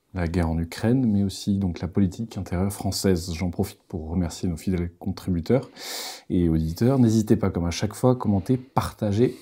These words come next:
aimer cette vidéo, c'est très important pour le référencement. Joe Biden s'est rendu le vingt février à Kiev pour une visite surprise, euh, pour y rencontrer donc Volodymyr Zelensky.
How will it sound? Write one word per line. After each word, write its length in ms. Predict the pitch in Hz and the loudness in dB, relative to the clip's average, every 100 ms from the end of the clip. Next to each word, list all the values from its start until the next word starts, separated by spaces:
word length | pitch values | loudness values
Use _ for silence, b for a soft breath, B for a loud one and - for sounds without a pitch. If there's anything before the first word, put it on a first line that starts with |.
| - | 4
aimer 260 | 131 127 | 8 8
cette 240 | 123 107 98 | 6 2 2
vidéo, 320 | 101 101 101 | 2 4 2
c'est 240 | - 101 | -2 -8
très 320 | - - 104 | -10 -10 -6
important 400 | 95 87 90 113 | -6 -8 -10 -8
pour 240 | 110 113 - - | -8 -10 -16 -12
le 140 | 98 | -8
référencement. 640 | 90 113 113 98 - 95 92 B B B B B _ _ _ _ | -8 -6 -4 -4 -4 -6 -6 B B B B B _ _ _ _
Joe 180 | 170 202 | 6 8
Biden 340 | 185 139 180 | 8 6 4
s'est 160 | 196 131 | 2 0
rendu 220 | 117 156 | 0 0
le 160 | 160 92 | 0 0
vingt 180 | 98 127 | 0 -2
février 640 | 123 98 90 90 98 117 - _ _ _ - | -2 -4 0 2 2 0 -8 _ _ _ -12
à 80 | - | -8
Kiev 400 | - 104 123 - | 0 0 0 -4
pour 220 | - 92 | 0 2
une 100 | 87 | 2
visite 400 | 85 98 104 104 - | 2 4 2 0 -8
surprise, 760 | - 101 101 - 101 120 143 - - | -4 -4 0 2 2 0 -6 -10 -6
euh, 160 | 85 | -4
pour 240 | 80 - 104 | -4 0 2
y 80 | 95 | 2
rencontrer 440 | 82 - 80 127 | -2 -8 -6 -4
donc 200 | 104 - - | -4 -6 -8
Volodymyr 540 | 92 98 85 90 110 110 | -2 -2 -2 -4 -6 -4
Zelensky. 680 | 110 98 82 - - - | -2 -2 -2 -10 -14 -16